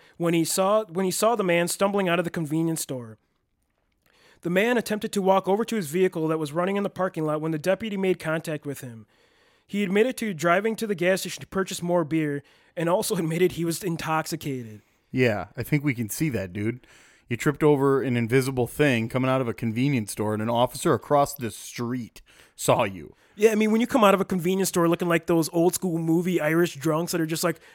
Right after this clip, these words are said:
Speaker 1: "Recipe," you know, falling
Speaker 2: Just
Speaker 1: over on the
Speaker 2: completely
Speaker 1: street. Yeah,
Speaker 2: overplaying
Speaker 1: just,
Speaker 2: it. Oh,
Speaker 1: yeah.
Speaker 2: my God.
Speaker 1: So, I mean, with that, how many locos do you think this guy was at? I mean, a point three four,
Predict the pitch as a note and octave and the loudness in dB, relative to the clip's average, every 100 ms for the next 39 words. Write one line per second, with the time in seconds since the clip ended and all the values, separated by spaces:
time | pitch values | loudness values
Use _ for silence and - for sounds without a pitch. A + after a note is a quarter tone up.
0 | _ F3+ C#4 D4+ D4 D4+ - B3+ C#4 C4+ | _ 6 10 10 8 2 0 2 6 6
1 | C4 A3 G#3+ - G3 F#3+ F#3 G3+ G3+ G3 | 4 2 2 2 4 6 6 8 8 6
2 | - - G#3+ G#3+ F#3 F#3+ F#3 A#2 A2+ A#2+ | 4 4 4 6 6 6 6 4 2 0
3 | B2+ - C3 G3 F3 D3+ G#2 G2+ G2+ G2+ | -4 -6 2 4 4 2 -4 -10 -10 -14
4 | - _ _ G3+ B3 A3+ - G#3 A3+ A3+ | -18 _ _ 0 6 6 6 4 4 2
5 | F#3 G#3+ - G#3+ A3+ G3 D3+ D#3+ G#3+ C4 | 2 -2 2 6 8 6 0 -2 0 0
6 | F3+ G3 G#3+ F#3+ E3 F#3 E3 C3 D#3 D3+ | 4 4 4 0 -2 -6 -8 -4 -2 0
7 | C#3 D3+ E3+ D#3 E3 D#3+ - G#3 G#3+ G#3 | -2 0 2 2 0 -2 -2 -2 -2 -4
8 | G3+ G#3 - E3+ F#3+ F#3+ | -4 -4 0 2 2 0